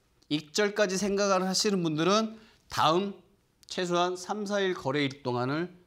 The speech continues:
지켜보셔야 됩니다. 그리고 결국에는 이십 일 이평선까지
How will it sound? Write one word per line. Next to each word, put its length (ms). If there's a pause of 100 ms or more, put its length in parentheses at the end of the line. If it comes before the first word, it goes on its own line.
(140)
지켜보셔야 560
됩니다. 340 (540)
그리고 220
결국에는 680 (500)
이십 340
일 420 (140)
이평선까지 1080